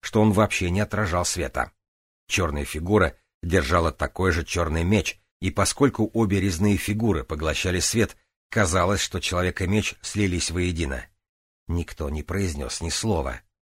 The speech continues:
На заднем плане продолжали звонить тревожные колокола. «Я уже видела дракона», наконец сказала Джанель. «Это Релла Свар». «Но силуэт», начал было Тараэт. «Это не Кирин»,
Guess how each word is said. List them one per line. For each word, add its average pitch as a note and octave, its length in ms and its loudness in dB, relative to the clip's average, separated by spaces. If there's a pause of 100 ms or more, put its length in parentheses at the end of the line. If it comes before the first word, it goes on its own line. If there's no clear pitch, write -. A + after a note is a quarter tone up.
(220)
На D2+ 220 0
заднем D#2 400 0
плане D2+ 340 -2
продолжали C#2+ 600 -4
звонить D2+ 440 -4
тревожные C#2+ 540 -6
колокола. C#2 640 -6 (880)
«Я F#2 240 -2
уже G2 260 -2
видела F#2+ 380 -2
дракона», F2 680 -4 (340)
наконец D2 440 -6
сказала D2+ 400 -6
Джанель. C#2+ 400 -6 (500)
«Это F2+ 320 -4
Релла F2 300 -4
Свар». C#2+ 440 -6 (600)
«Но D2 360 0
силуэт», F#2 680 2 (320)
начал D#2 320 -6
было D2 180 -4
Тараэт. D2+ 380 -4 (720)
«Это G2 320 -4
не F#2+ 260 2
Кирин», D2 540 -8